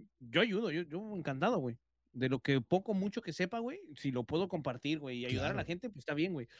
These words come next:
Speaker 1: Pero me he topado con gente que es como que a veces te dicen cosas o te preguntan cosas y es como que, pues, güey, sí, te ayudo, pero un tutorialcito, o sea, como que ayúdame a
Speaker 2: Sí.
Speaker 1: ayudarte, ¿no?
Speaker 2: Claro,
Speaker 1: Y son
Speaker 2: no
Speaker 1: cosas que
Speaker 2: puedo.
Speaker 1: tú dices son, son básicas, ¿no?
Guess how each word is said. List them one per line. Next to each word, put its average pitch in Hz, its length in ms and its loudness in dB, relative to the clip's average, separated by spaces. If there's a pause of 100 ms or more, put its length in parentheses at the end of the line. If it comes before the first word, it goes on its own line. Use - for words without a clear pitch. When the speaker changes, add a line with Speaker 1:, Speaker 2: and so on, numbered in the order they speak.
(220)
Speaker 1:
Pero 135 160 -2
me 143 100 2
he 143 60 2
topado 208 360 0
con 160 240 -2
gente 175 320 -2
que 202 120 -4
es 175 80 -6
como 208 160 -2
que 165 100 -2
a 139 60 2
veces 160 220 2
te 170 100 0
dicen 180 300 2
cosas 214 520 -4 (140)
o 147 120 -2
te 147 120 0
preguntan 151 480 0
cosas 202 420 -2
y 185 60 0
es 170 100 -2
como 190 220 -2
que, 139 260 -2 (1700)
pues, 147 160 -4 (120)
güey, 131 500 0 (120)
sí, 160 420 -2
te 135 80 2
ayudo, 160 280 6
pero 143 280 -2
un 131 160 -4
tutorialcito, 139 1200 0
o 165 60 0
sea, 156 100 2
como 165 160 0
que 147 100 0
ayúdame 170 360 4
a - 20 4
Speaker 2:
Sí. 147 40 4
Speaker 1:
ayudarte, 131 400 0
¿no? 143 260 -2 (260)
Speaker 2:
Claro, 120 320 -4
Speaker 1:
Y 151 60 4
son 180 120 8
Speaker 2:
no - 40 4
Speaker 1:
cosas 208 240 6
que 214 80 4
Speaker 2:
puedo. - 60 0
Speaker 1:
tú 220 40 8
dices 226 160 8
son, 202 320 4
son 214 260 0
básicas, 180 440 2
¿no? 165 240 0